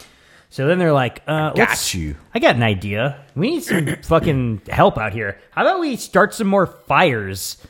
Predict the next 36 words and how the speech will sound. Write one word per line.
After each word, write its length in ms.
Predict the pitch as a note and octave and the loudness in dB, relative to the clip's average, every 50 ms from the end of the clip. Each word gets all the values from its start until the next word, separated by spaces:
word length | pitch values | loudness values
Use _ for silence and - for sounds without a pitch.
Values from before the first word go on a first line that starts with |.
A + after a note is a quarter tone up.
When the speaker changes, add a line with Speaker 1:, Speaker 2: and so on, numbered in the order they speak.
| _ _ - | _ _ 2
Speaker 2:
Yeah. 200 | B3+ B3 - - - - _ - | 2 2 2 0 -4 -14 _ -2
Speaker 1:
We 140 | A3 F#3+ | 0 2
can 120 | E3 F3 D#3 | 2 2 2
do 100 | C#3+ G#3 | 0 0
some 160 | - - F3 | 0 -2 -4
smoke 420 | B2+ - - - E3+ F3+ G3+ B3 A#3+ | -6 -6 -6 -2 2 2 2 2 2
signals 800 | - - - D#3 B2 B2 C3+ C3+ C3+ C3+ C#3 C3 - - - - _ _ _ _ - | -2 -4 -4 -4 -2 -2 -2 0 0 0 -2 -2 -4 -8 -16 -20 _ _ _ _ -16
and 80 | C3 | -6
fucking 280 | - G#3 G#3 G3 F#3+ E3 | 0 0 2 2 2 0
get 200 | D3 G#3+ - - | 0 -2 -2 -4
Scott 340 | - - G#3 G3+ G3 F#3 D3+ | -4 -2 0 0 0 0 0
Glenn's 340 | C3+ D3 F3 A#3 C4 A3+ C#3+ | 0 2 2 2 2 0 -4
attention. 560 | G#2 - - A2+ G#2 F#2+ - - G2 F2 F2 | -6 -6 -4 -4 -4 -4 -4 -6 -6 -6 -2
Speaker 2:
There 160 | F2+ - D3+ | 0 0 0
you 80 | A2 F2+ | -2 -2
go. 380 | - G#2+ A#2 C3 F3 F#3 - - - | 0 2 4 4 4 4 2 -4 -8
Speaker 1:
I 40 | G#2 | -6
was 100 | G#2+ G#2+ B2+ | -2 0 0
like, 180 | A#2+ F#2+ - - - _ _ _ _ _ _ _ _ _ - - | 0 0 -2 -10 -20 _ _ _ _ _ _ _ _ _ -8 -4
"You're 140 | A#2 B2+ D#3+ | 0 0 2
gonna 140 | G3+ F#3 A#2+ | 2 2 4
get 240 | B2 D#3+ - - - | 2 2 0 0 0
people's 320 | E3 E3+ D#3+ E3 D#3 B2+ B2 | -2 0 0 0 0 0 0
attention 440 | A2 - - D#3 D3+ - F3+ D#3+ | -2 -2 -2 -2 -2 -2 -2 -4
with 100 | A#2 F2+ | -4 -4
smoke 440 | - - - - B2+ B2+ E3+ F#3+ - G3 | -6 -8 -6 -2 0 0 0 0 0 0
in 40 | C#3+ | 0
the 60 | C3+ | 0
middle 240 | C3 C#3+ E3+ F3 D3+ | 0 2 2 2 2
of 60 | A#2+ | 2
a 160 | A2+ G2+ F#2+ - _ _ _ - - - - _ _ _ _ _ _ _ _ _ _ _ - | 2 -2 -4 -6 _ _ _ -20 -20 -20 -20 _ _ _ _ _ _ _ _ _ _ _ -10
multiple 600 | A2 A#2 C#3 F3 B3+ F4 F#4 - E3 C3+ A2+ - | -4 2 6 8 8 8 8 4 0 -4 -6 -8
forest 420 | - - C3 A2 G2 F#2+ F#2 - | -8 -8 -6 -6 -6 -6 -8 -8
fires?" 460 | - - A2+ G#2 G2+ F#2+ F#2 F#2+ F#2+ | -6 -4 -2 0 0 0 0 0 0
Speaker 2:
Yeah, 100 | A#2+ A2+ | 0 0
but 140 | F2+ D#2+ D2+ | 0 -2 -6